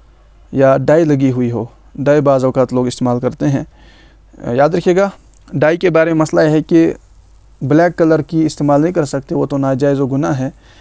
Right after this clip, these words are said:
या ऐसा डार्क कलर जो ब्लैक दिखे, जैसे ब्राउन ऐसा डार्क है कि वो ब्लैक लग रहा हो,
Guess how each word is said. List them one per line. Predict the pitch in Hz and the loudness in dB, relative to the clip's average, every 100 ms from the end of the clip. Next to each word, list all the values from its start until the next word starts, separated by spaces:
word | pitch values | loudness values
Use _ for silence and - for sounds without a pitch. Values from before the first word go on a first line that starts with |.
| - - | -16 -2
या | 139 135 135 | 2 2 2
ऐसा | 143 151 190 | 0 -2 0
डार्क | 160 143 165 165 | 0 2 0 0
कलर | 160 165 | 0 2
जो | 156 | 0
ब्लैक | 131 143 156 160 - - - - - _ | 0 2 2 0 -10 -20 -20 -20 -20 _
दिखे, | 135 143 156 135 - - | -4 -2 0 -2 -4 -6
जैसे | 135 127 | -4 -2
ब्राउन | 139 123 156 175 165 - | -2 0 2 0 -2 -4
ऐसा | 151 160 | -2 0
डार्क | 139 143 147 | 2 2 2
है | 147 | -4
कि | 170 | -4
वो | |
ब्लैक | 143 151 165 | 0 2 2
लग | 160 131 | 0 -2
रहा | 135 | -2
हो, | 131 151 | -4 -8